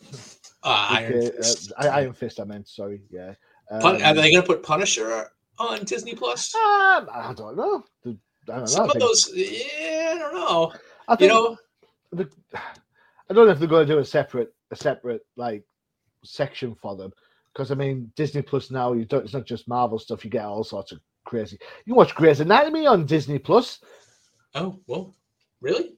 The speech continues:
Speaker 1: I didn't
Speaker 2: Yeah,
Speaker 1: know
Speaker 2: yeah.
Speaker 1: that.
Speaker 2: It's, it's under the Stars banner.
Speaker 1: So, okay, so, I mean, so Disney Plus is probably moving over towards that, "Hey, we'll just put a, um, we'll just put a, a disclaimer on here, like,
Speaker 2: Well,
Speaker 1: a warning."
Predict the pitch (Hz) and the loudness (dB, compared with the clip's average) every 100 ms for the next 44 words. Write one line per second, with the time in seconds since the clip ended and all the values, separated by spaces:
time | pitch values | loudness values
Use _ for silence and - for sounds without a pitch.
0 | _ - 127 151 220 294 302 - - 147 | _ -16 -4 2 2 2 -2 -6 -12 -8
1 | - 147 139 120 - - 139 135 135 120 | 0 4 4 2 -8 -12 0 2 4 0
2 | 113 101 - - _ _ 104 101 95 90 | -6 -10 -16 -20 _ _ -16 -14 -16 -20
3 | _ _ _ _ _ _ _ _ _ _ | _ _ _ _ _ _ _ _ _ _
4 | - - 190 180 - _ _ _ - 175 | -4 4 6 6 2 _ _ _ -2 -2
5 | 175 117 107 - 151 160 160 - 151 151 | 0 -2 -2 0 0 0 -2 0 0 -2
6 | 151 147 147 139 123 110 127 120 117 110 | -6 -6 -6 -6 -6 -6 -4 -4 -8 -8
7 | 110 110 110 104 104 117 107 113 113 120 | -12 -10 -10 -10 -10 -8 -6 -6 -4 -4
8 | 110 110 113 - 131 107 - 101 101 98 | -4 -6 -6 -6 -8 -8 -10 -10 -10 -10
9 | 104 104 107 - 107 98 95 92 - 113 | -12 -8 -8 -8 -8 -8 -8 -10 -12 -16
10 | 104 127 - - 127 123 107 101 98 101 | -10 -2 -2 -2 -6 -6 -8 -8 -10 -10
11 | 98 95 95 95 - 113 285 262 - 113 | -12 -10 -10 -12 -14 -4 0 0 -2 -4
12 | 110 110 113 | -2 -4 -6